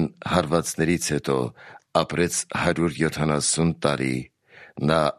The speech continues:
ապրեց ընդամենը երկու հարյուր քառասուն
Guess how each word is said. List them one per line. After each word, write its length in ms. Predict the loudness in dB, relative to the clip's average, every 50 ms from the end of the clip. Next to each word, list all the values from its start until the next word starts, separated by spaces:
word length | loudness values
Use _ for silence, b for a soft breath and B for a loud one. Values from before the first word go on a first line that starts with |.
| _
ապրեց 540 | 0 0 0 0 0 0 0 0 -2 -6 -4
ընդամենը 640 | -2 -2 -2 0 0 0 2 2 2 2 2 0 0 -2 -4 -6
երկու 480 | -2 0 0 0 0 -2 -2 0 0 2
հարյուր 380 | 0 0 0 0 -2 -2 -4 -4
քառասուն 640 | -2 -2 -2 -2 -2 -4 -2 0 2 2 4 4